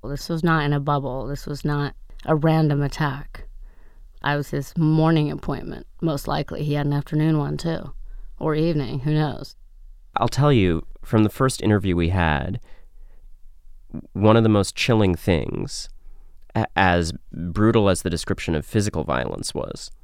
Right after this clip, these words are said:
Speaker 2: was the system you described. You saying that it had felt from the beginning like a well-oiled machine, that there were people who wouldn't meet your eye,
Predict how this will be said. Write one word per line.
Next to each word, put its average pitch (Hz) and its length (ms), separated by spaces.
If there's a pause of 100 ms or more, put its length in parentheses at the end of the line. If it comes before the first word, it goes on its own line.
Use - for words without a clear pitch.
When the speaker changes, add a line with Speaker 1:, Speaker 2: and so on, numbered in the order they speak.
(760)
Speaker 2:
was 90 300
the 85 100
system - 500
you 64 100
described. - 640 (680)
You 95 320
saying 85 400
that 80 120
it 82 140
had 104 220
felt - 580 (920)
from 87 320
the 78 60
beginning 78 460
like 73 220
a 85 60
well-oiled 73 680
machine, 76 720
that 82 160
there 80 100
were 78 100
people 78 320
who 85 100
wouldn't 76 280
meet 73 220
your 73 260
eye, 80 500